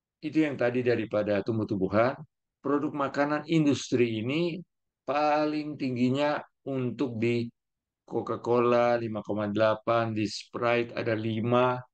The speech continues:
lalu di buah manis cranberry yang sudah dikeringkan itu dua puluh tujuh gram kasa. Kemudian saus-saus, saudara,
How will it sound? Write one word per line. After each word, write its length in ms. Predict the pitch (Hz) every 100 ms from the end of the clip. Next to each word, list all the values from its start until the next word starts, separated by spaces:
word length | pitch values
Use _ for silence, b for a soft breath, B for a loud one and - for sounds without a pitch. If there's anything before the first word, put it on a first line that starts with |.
| _ _ _ _
lalu 320 | - 131 139 143
di 200 | 120 123 123 123 - _ _ _ _ _
buah 560 | 127 135 143 151 143
manis 640 | 127 127 139 143 151 131 - -
cranberry 720 | 139 139 135 120 131 123 123
yang 80 | 113
sudah 240 | 120 120
dikeringkan 800 | 113 - 131 151 160 127 120 117 - _ _
itu 240 | 131 131 127
dua 160 | 120
puluh 240 | 101 117 117
tujuh 400 | 143 147 120 101
gram 320 | 107 95 90 _ _ _ -
kasa. 400 | 101 - 101 95 _ _ _ _ _
Kemudian 400 | 156 156 175 160
saus-saus, 640 | 165 151 147 185 185 135
saudara, 400 | 120 117 110